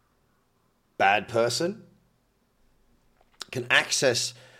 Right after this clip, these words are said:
this Mars Stellar for a hundred and forty dollars on dark web forums, meaning the barrier to access the Trojan is relatively low for malicious actors. Users who hold their crypto assets on browser-based wallets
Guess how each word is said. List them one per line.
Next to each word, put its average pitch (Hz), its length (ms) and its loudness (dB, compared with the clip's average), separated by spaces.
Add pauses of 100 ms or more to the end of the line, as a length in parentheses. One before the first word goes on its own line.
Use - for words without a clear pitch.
(140)
this 104 180 -2
Mars 117 340 4
Stellar 117 260 0
for 127 140 -2
a 123 40 -2
hundred 151 260 0
and 160 100 -4
forty 139 300 -2
dollars 113 380 2
on 104 220 -4
dark 107 400 2
web 95 300 -4
forums, 104 680 -4
meaning 147 240 -2
the 131 80 -2
barrier 156 300 4
to 139 140 0
access 139 280 0
the 120 80 -8
Trojan 147 360 0
is 110 120 -4
relatively 165 640 2
low 123 300 4
for 123 140 -4
malicious 107 440 -4
actors. 147 460 0 (580)
Users 220 300 2
who 208 120 6
hold 160 320 6
their 165 120 4
crypto 143 320 -2
assets 127 340 0
on 117 100 -2
browser-based 120 680 -2
wallets 104 360 -2